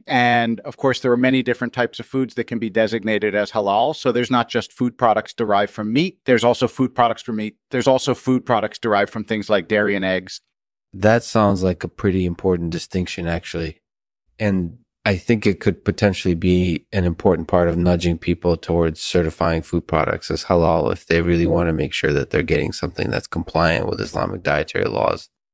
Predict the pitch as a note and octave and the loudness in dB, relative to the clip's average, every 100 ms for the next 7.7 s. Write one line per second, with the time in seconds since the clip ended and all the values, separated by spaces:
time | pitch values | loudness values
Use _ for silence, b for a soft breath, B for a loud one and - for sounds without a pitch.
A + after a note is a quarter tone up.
0 | _ _ A#2+ A2 A#2+ A2+ - - G#2+ G#2 | _ _ -10 0 0 0 -8 -8 -6 -6
1 | - F#2+ F2 F#2+ F#2 E2+ - - C3 C#3 | -8 -10 -8 -6 -6 -6 -10 -2 2 2
2 | C#3+ G3+ F#3 C3+ D3 C#3 B2 - B2+ A2 | 2 0 -2 2 0 0 -6 0 2 2
3 | B2 A#2+ - A2 - B2+ G#2 - G#2 G2 | 0 -2 -4 -12 -4 -4 -4 -8 -6 -4
4 | F2+ - G#2+ G#2 - G#2 G2+ E2 _ - | -6 -4 -2 -2 -4 -6 -6 -12 _ -2
5 | A#2 G#2 G2+ G2 - A2 G#2 G2 G2 G#2 | 0 2 0 -2 -4 -4 -2 -4 -2 0
6 | G2+ F#2+ G2 F#2+ G2 G2+ G2+ A2 A#2 G2+ | 0 -2 -2 -2 -4 -4 -2 -4 -6 -10
7 | G#2 G2+ F#2+ F2+ E2 D#2+ | -8 -8 -10 -12 -12 -14